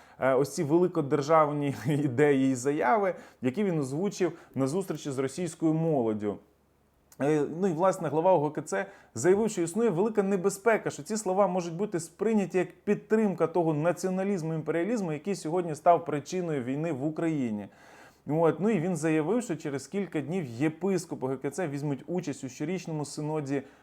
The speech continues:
в Римі та матимуть нагоду донести папі сумніви і біль українського народу. От мені здається, що якраз таки блаженніший Святослав дійсно людина, яка має рацію. Я дуже вірю, що він якраз таки зможе донести це до папи римського в Ватикані.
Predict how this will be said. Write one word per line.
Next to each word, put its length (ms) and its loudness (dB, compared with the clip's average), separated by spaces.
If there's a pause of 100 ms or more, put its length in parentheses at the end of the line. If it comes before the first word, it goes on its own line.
(100)
в 160 -2
Римі 400 6
та 140 -4
матимуть 560 0
нагоду 400 0
донести 560 -2
папі 380 2
сумніви 760 -2 (320)
і 100 -4
біль 360 -2
українського 640 -2
народу. 480 0
От 80 -10
мені 180 -4
здається, 420 -4
що 280 -4 (360)
якраз 280 0
таки 380 0 (240)
блаженніший 680 2
Святослав 600 -2
дійсно 260 -6
людина, 320 -4
яка 180 -6
має 340 0
рацію. 420 0
Я 120 -2
дуже 380 -6
вірю, 300 -4
що 200 -10
він 220 -6
якраз 300 -4
таки 220 -10
зможе 760 0 (880)
донести 640 -2
це 220 -2
до 160 -4
папи 360 -2
римського 480 -2
в 80 -6
Ватикані. 640 -4